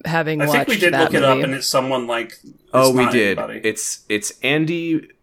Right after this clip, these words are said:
Speaker 3: Muschietti.
Speaker 2: Oh,
Speaker 3: An-,
Speaker 2: Andy, um, Andy
Speaker 3: Andy
Speaker 2: Muschietti.
Speaker 3: Muschietti. I'm so sorry <laughs> to this real person.
Speaker 1: <laughs> Andy
Speaker 2: Uh, he's
Speaker 1: Muschietti.
Speaker 2: Italian. It's fine.
Speaker 3: Uh, he directed both of the It movies.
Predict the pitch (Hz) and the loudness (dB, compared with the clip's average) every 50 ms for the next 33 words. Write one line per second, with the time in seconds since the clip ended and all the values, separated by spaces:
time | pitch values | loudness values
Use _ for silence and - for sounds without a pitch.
0 | - - 123 123 127 135 - - - - 135 123 110 85 78 76 76 87 117 120 | -8 -4 -2 -2 0 0 0 -2 -2 0 0 0 0 0 -2 -8 -8 -10 -10 -12
1 | - _ _ _ _ _ _ _ _ - 180 170 160 156 165 156 165 - 190 190 | -14 _ _ _ _ _ _ _ _ -6 -2 0 2 2 2 4 4 4 2 2
2 | 220 214 214 214 202 208 208 190 185 165 170 185 196 202 208 208 127 131 147 151 | 0 -2 0 0 0 0 0 -2 -2 0 2 2 0 0 -2 -2 0 2 2 2
3 | 165 160 147 294 294 277 247 233 110 98 95 90 90 92 98 117 - 107 113 110 | 2 2 4 4 4 4 4 2 2 2 0 -2 -4 -4 -6 -4 -4 -4 -4 -4
4 | - 101 87 - - 92 87 92 90 104 113 - - - - - - _ _ - | -4 -6 -6 -4 -2 -2 0 0 2 0 0 -2 -4 -12 -20 -20 -20 _ _ -6
5 | - 127 95 101 95 - - _ - 104 113 - 104 104 101 - 247 104 98 101 | -6 -4 -4 -4 -6 -8 -10 _ -16 -14 -10 -4 -2 -2 0 2 2 0 0 -2
6 | - 107 101 107 - - 120 - - 208 160 196 208 180 170 151 - 143 143 143 | -2 -4 -4 -4 -6 -6 -8 -6 -4 -2 0 0 0 -2 -4 -4 0 2 2 4
7 | - - - 165 170 180 - 139 135 131 127 123 123 123 131 131 - - - 120 | 6 4 4 4 2 2 2 2 2 0 0 -2 -2 -4 -6 -8 -8 -6 -4 -2
8 | 113 110 113 113 110 110 - - - - _ _ _ - 113 113 117 120 - - | -2 -2 -2 -4 -8 -10 -14 -20 -20 -20 _ _ _ 0 2 2 4 2 2 0
9 | - 151 151 139 139 139 139 139 147 147 - - 175 160 131 120 127 131 156 151 | 0 -2 0 0 2 2 4 4 4 2 0 -2 -4 -2 -2 0 2 2 2 2
10 | - 160 139 - - 117 113 110 - - 107 123 139 - - - - - _ _ | 0 -4 -6 -4 -4 -4 -4 -6 -4 -2 -2 -2 -2 -2 -8 -12 -12 -14 _ _
11 | _ _ 170 165 160 165 175 160 180 185 202 220 226 - - - - - | _ _ -6 -2 0 0 0 0 -4 -6 -6 -6 -8 -8 -8 -8 -10 -12